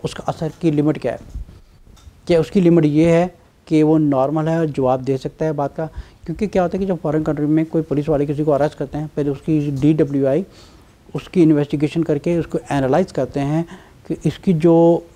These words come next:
capability है conscious की, वो कितनी है। And if he's a conscious mind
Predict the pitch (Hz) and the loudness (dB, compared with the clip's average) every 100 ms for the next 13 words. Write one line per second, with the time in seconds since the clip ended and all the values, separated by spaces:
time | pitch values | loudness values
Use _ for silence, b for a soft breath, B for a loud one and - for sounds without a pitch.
0 | - - 147 156 139 151 170 202 170 151 | -6 -2 0 0 2 2 4 4 2 2
1 | 156 156 - _ _ _ _ _ - 151 | 0 -4 -10 _ _ _ _ _ -2 0
2 | 160 - 190 - 156 151 165 151 147 147 | 0 0 -2 -2 -2 0 0 -2 -4 -6
3 | - 131 123 - - - - _ _ _ | -8 -10 -12 -14 -18 -20 -20 _ _ _
4 | _ _ _ _ _ _ _ _ _ - | _ _ _ _ _ _ _ _ _ -4
5 | 151 170 175 254 233 - 175 165 180 147 | -2 0 0 2 0 0 0 0 0 0
6 | 123 | -2